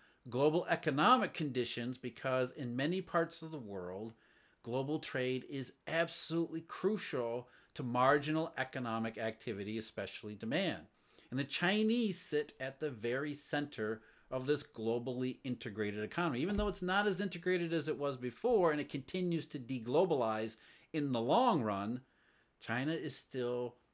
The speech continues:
the center of the trade universe. And what the Chinese are telling us through these statistics,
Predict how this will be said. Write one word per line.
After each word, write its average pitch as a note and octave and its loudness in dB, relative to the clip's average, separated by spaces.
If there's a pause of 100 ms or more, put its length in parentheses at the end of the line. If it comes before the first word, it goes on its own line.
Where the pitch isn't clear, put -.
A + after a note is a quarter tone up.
(120)
the A#2+ -4
center A2 -4
of G2+ -8
the A2 -6
trade F3+ 0
universe. F2 -8 (800)
And B2 -2
what D#3 4
the - -2
Chinese G#3 2
are F3+ -2
telling G3+ -2
us C#3 -6
through D3 -6
these C#3+ -4 (140)
statistics, - -10